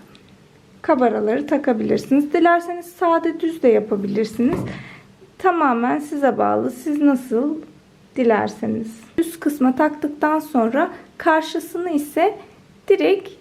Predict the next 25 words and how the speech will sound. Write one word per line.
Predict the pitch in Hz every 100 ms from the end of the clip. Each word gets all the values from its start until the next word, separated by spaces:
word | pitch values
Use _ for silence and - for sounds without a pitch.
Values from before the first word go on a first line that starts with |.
| - _ -
bunun | 330 330 302
ikisinin | 294 - 311 370
orta | 285 262 262 226
noktasına | 202 214 247 - 226
denk | 220 233 220
getiriyorsunuz. | - - - 220 247 240
Bakın | 233 240 277
bunun | 320 311
ikisinin | 240 240 - 302
karşı, | 330 339 285 294 - - _ _ -
karşı | - 285 277 - 262
hizasının | 247 220 214 214 330
ortasına | 403 180 - - 233 - - - - - - _ -
denk | 294 285 -
gelecek | 214 208 240 -
şekilde | 339 294 240 277
zımbaları | 330 339 269 233 214
yerleştirdim. | 247 262 254 233 - - 226 214 269 403 - - - -
Ve | 339
bu | 311
şekli | - 240 233 320 - -
aldı. | 311 247 208 302 349
Diğerinde | 311 226 214 214 208
de | 254
birebir | 302 254 208 285